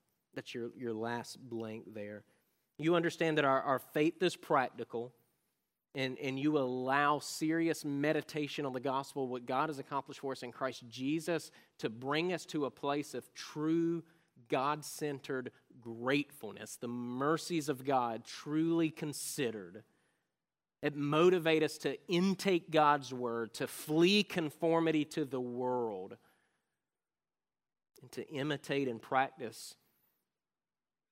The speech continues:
those spiritual disciplines that are these roadways to cherishing Christ more. We begin to be a people that treasure God's will. We begin to be a people that really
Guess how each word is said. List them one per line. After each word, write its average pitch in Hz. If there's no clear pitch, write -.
those 127
spiritual 143
disciplines 123
that 127
are 120
these 113
roadways 113
to -
cherishing 127
Christ 110
more. 101
We 135
begin 135
to -
be 123
a 113
people 110
that 110
treasure 117
God's 107
will. 107
We 117
begin 127
to 139
be 123
a 113
people 117
that 110
really 123